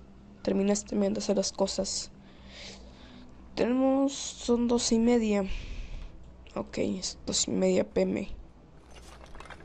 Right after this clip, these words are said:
Menos mal que tengo esta pala. Sí, ya ven, es que si se puede hacerlas con las manos, solo que con las manos es más lento.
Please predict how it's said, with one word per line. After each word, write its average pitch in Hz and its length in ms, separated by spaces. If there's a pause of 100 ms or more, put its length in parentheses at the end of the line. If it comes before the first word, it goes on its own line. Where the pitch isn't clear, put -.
(800)
Menos 208 180
mal 208 140
que 208 100
tengo 208 160
esta 202 160
pala. 190 320
Sí, 190 220
ya 190 100
ven, 202 160
es 208 140
que 190 300
si 185 640 (160)
se - 160
puede 247 260
hacerlas 240 320
con 226 140
las 208 80
manos, 220 240
solo 220 180
que 226 140
con 202 100
las 190 140
manos 196 240
es - 100
más 196 420
lento. 202 600